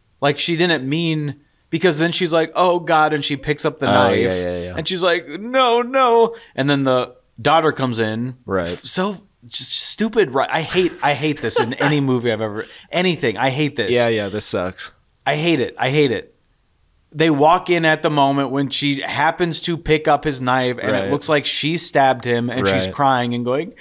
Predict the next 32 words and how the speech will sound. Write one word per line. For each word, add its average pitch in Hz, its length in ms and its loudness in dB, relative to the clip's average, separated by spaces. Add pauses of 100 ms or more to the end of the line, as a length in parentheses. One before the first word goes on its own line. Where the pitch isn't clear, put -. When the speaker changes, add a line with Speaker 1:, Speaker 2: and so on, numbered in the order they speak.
(260)
Speaker 1:
"No, 349 360 0
I 339 120 2
did. 196 260 0 (160)
He 359 140 6
was 349 220 4
a, 339 80 4 (260)
eh." 349 200 4 (140)
Speaker 2:
Yeah. 98 340 -4 (460)
Speaker 1:
And 143 100 0
that's 170 200 2
what 170 140 0
she 170 160 -4
sees. 143 360 0
So 139 80 -4
she's 135 160 -6
like, 131 200 -2 (440)
and 139 140 -2
then 170 300 0 (160)
she's 202 180 -4
not 277 160 4
even, 220 100 0
she's 175 220 -2
like, 147 260 2 (480)
"Grandma, 131 580 -8
you 160 160 -10
did 156 280 -6
it 170 60 -6
again." 175 500 -6
<laughs> - 680 -2
Like, 185 280 2 (560)
Speaker 2:
She - 260 -2
leaves. 139 260 2